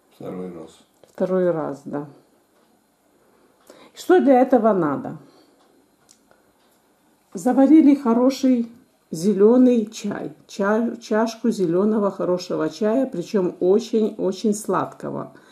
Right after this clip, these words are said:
Speaker 2: На стакан воды, на стакан чая две столовых ложки сахара без горки.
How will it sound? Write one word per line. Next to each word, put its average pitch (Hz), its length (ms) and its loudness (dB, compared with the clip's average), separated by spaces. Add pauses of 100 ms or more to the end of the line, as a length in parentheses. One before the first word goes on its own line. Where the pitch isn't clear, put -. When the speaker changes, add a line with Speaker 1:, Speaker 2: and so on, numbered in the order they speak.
(220)
Speaker 2:
На 202 300 0
стакан 185 800 -2
воды, 269 580 2 (380)
на 190 100 -2
стакан 196 520 -4
чая 185 580 -4 (340)
две 208 280 2
столовых 202 640 0
ложки 180 680 -4 (200)
сахара 156 760 -8 (100)
без 185 240 -4
горки. 139 560 -8